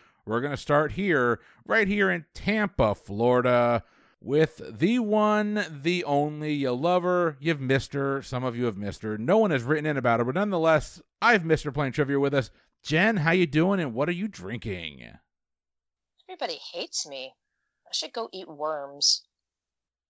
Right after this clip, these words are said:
Speaker 1: <laughs>
Speaker 2: Um,
Speaker 1: Pl-, please
Speaker 2: what am I
Speaker 1: don't.
Speaker 2: drink-, <laughs> long, thin, slimy one, short, fat, juicy. a-, Anyway, uh, I'm good. Uh, I am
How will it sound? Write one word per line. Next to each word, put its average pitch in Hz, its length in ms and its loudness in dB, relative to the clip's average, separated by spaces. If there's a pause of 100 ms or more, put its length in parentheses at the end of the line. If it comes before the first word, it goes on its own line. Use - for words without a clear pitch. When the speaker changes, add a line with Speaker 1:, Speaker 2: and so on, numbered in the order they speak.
(300)
Speaker 1:
<laughs> - 40 -6
Speaker 2:
Um, 262 680 0
Speaker 1:
Pl-, - 180 -14
please 185 400 -8
Speaker 2:
what 98 100 -14
am 139 60 -6
I 180 60 -6
Speaker 1:
don't. 302 120 -12
Speaker 2:
drink-, 143 160 -16 (1300)
<laughs> - 0 - (280)
long, 185 340 -4
thin, 185 220 -14
slimy 180 460 -8
one, 175 200 -8
short, - 360 -12
fat, 180 160 -12
juicy. - 280 -10
a-, 165 200 -4
Anyway, 156 200 -4 (520)
uh, 190 260 4 (760)
I'm 359 100 0
good. 311 220 2
Uh, 294 40 -14 (180)
I 214 640 2 (920)
am 185 240 -16